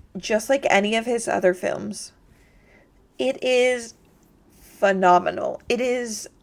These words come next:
one of the best movies of the, of the year because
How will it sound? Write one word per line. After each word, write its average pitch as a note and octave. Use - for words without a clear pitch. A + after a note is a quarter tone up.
one G#3+
of C#4+
the -
best B3
movies G3+
of G3
the, F#3+
of -
the A3+
year F#3
because G3+